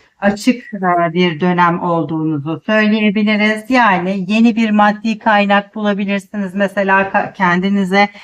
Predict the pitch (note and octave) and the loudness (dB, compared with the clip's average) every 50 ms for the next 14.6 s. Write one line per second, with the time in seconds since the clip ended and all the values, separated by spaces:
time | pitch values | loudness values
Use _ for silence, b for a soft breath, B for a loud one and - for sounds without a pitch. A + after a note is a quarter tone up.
0 | B B - - - - F#3 F3+ - - - A#3 G#3+ G3+ G3+ G3 G3+ G3+ F#3+ F#3 | B B -2 0 2 2 2 2 0 0 2 2 4 4 4 4 2 0 0 -2
1 | F3+ F#3+ - - A#3 A3 A3 A3 F#3+ F3 E3 - G3+ G3+ A3+ A3+ G#3 G3+ F#3+ F3+ | -6 -6 -4 0 2 2 4 2 2 0 -2 -4 -4 -4 -2 -2 0 0 0 -2
2 | E3 E3 F3 F3+ G3 G3+ G3+ F#3+ G#3 F#3 F3+ F3 F3 F3 F3+ - - F#3 F#3 F#3 | -2 -2 0 2 2 2 2 2 0 0 2 2 2 2 0 0 2 2 2 2
3 | F3+ F#3 F3+ E3+ - E3+ D#3+ D3+ C#3+ D#3+ G#3+ A3+ B B B B B B B - | 0 -2 -2 0 0 0 0 0 -2 -2 -2 -4 B B B B B B B -2
4 | G3 G3 F#3+ G#3+ G#3 G3 G3 F#3 F#3 F3 F3 F3 - D3 D3+ D3 E3+ G3 G3 G3+ | -2 0 2 2 4 4 6 4 4 4 0 -2 -6 -6 -6 -4 -4 -2 0 0
5 | A3 G#3+ G#3 G3+ G3 G3+ F#3 - - G3 F3 A3 A3+ A3 A3+ A3+ - - B3 G#3+ | 2 2 4 2 2 2 0 -4 -8 -6 -4 -4 -4 -4 -6 -8 -4 -2 -2 -2
6 | G#3 - G#3+ G#3+ - A#3+ A3+ G#3+ G3+ F#3 E3+ C#3+ - - F#3+ E3 D#3 D#3+ F3 - | -2 -4 -8 -4 0 2 2 4 4 2 -2 -2 -6 -8 -6 -4 -4 -4 -6 -4
7 | - G3+ F#3+ F#3+ F#3 F#3 F#3 F3+ E3+ E3+ E3+ - G#3 F#3+ F#3+ F3+ F3+ F#3 - G#3 | 0 2 4 4 4 4 2 0 -2 -6 -6 -4 -4 -2 0 0 0 0 -2 -2
8 | G3+ G#3 G3 F#3 F#3 - - F#3 F#3 F#3 A#3 A#3+ G#3+ G3+ G#3+ A3+ A3 B B B | 0 2 2 0 0 -2 -6 -6 -4 -2 0 2 2 2 2 0 -2 B B B
9 | B B B - G3 F#3+ F#3 F#3 F#3+ - A#3 A3+ G#3+ G#3 G#3+ - G#3 G3+ F3+ G#3 | B B B 0 4 4 6 6 4 4 4 4 4 2 0 -2 -4 -4 -2 0
10 | G3+ G3+ G3 G3 F#3+ - - F#3 F#3 F#3 F3+ F#3 F#3+ F#3+ F#3 - F3+ E3+ E3+ E3+ | 0 2 2 0 -2 -4 -4 -4 -2 -2 -2 -2 -4 -4 -4 -6 -4 -2 0 2
11 | E3+ E3+ F3 E3 E3+ F#3+ F#3 F#3+ F#3 F#3 - - F3+ E3+ E3+ D#3 D3 - - - | 2 2 0 -2 -4 -2 -2 -2 -2 -2 -4 -6 -6 -6 -6 -6 -8 -10 -8 -6
12 | A3 G#3 G3+ B B B B B - G3 - - - G#3+ F3+ G3+ G3+ F#3+ E3+ E3 | -6 -6 -6 B B B B B -10 -10 -8 -4 -2 0 2 2 4 4 4 2
13 | E3 - F3 G3 G#3 F#3+ F3+ G#3 F#3+ F#3 F#3 F3+ F3+ F#3 E3+ E3 E3+ E3 E3+ E3 | 2 0 -2 -2 -2 0 2 2 4 4 4 4 2 2 0 -2 -4 -4 -2 -2
14 | E3 E3 D#3 C#3+ D3+ D3 D#3+ F3 G#3 A3 B | -2 -4 -6 -6 -4 -2 0 0 0 -2 B